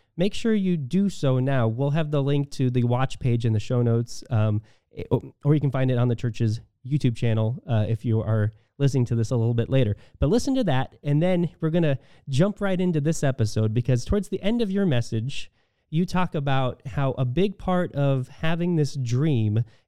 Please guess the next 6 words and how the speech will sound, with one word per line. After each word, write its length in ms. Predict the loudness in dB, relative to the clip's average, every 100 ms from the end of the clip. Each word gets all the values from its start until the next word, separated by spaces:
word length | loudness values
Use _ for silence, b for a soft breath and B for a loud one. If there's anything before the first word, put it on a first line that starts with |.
| -4 0
uh, 240 | 0 0 -2
is 340 | 0 2 0 -4
about 380 | -2 0 0
having 320 | -2 0 0 0
to 100 | 0
name 640 | 2 2 2 2 -2